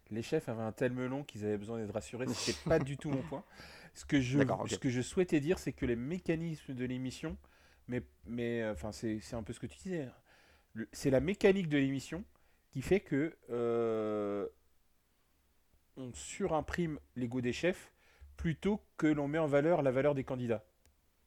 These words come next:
Speaker 2: Hmm.
Speaker 1: Et c'est au détriment des candidats, parce que les candidats de cette saison, au final, euh, on aura l'impression qu'ils sont moins doués que les candidats des saisons précédentes.
Speaker 2: Ouais, ils sont un peu plus effacés, je
Speaker 1: Voilà.
Speaker 2: suis d'accord.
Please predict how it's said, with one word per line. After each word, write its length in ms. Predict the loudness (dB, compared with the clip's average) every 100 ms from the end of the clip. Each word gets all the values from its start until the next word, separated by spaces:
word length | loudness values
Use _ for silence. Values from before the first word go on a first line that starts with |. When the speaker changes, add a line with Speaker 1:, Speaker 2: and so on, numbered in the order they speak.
| _ _ -8
Speaker 2:
Hmm. 200 | -4 -4 -4
Speaker 1:
Et 80 | -6
c'est 220 | -4 -6 -4
au 140 | 0
détriment 420 | 2 0 0 0
des 120 | 0
candidats, 360 | 0 0 2 2
parce 220 | 2 -6
que 240 | 0 2 2
les 160 | 0
candidats 340 | -4 -2 0 0
de 60 |
cette 140 | -2 -4
saison, 320 | -4 -4 -8 -12 -20 -20 -20 -14
au 60 |
final, 500 | -12 -4 2 2 2 -6
euh, 320 | -4 0 0 0
on 180 | -4 -2
aura 200 | 6 6
l'impression 580 | 6 0 -2 -2 -4 -8
qu'ils 200 | -8 -12
sont 180 | -8 -6
moins 240 | 0 0
doués 240 | 0 2 2
que 80 | 0
les 80 | -6
candidats 360 | -4 -2 0
des 80 | 0
saisons 240 | -4 -8 -8
précédentes. 480 | -10 -10 -12 -14 -20 _ -20 _ _ -20 _
Speaker 2:
Ouais, 120 | 4
ils 60 | 4
sont 80 | 4
un 80 | 2
peu 80 |
plus 180 | 0 2
effacés, 280 | 2 2 -4
je 60 | -10 -4
Speaker 1:
Voilà. 160 | -2
Speaker 2:
suis 40 | 0
d'accord. 220 | -2 -4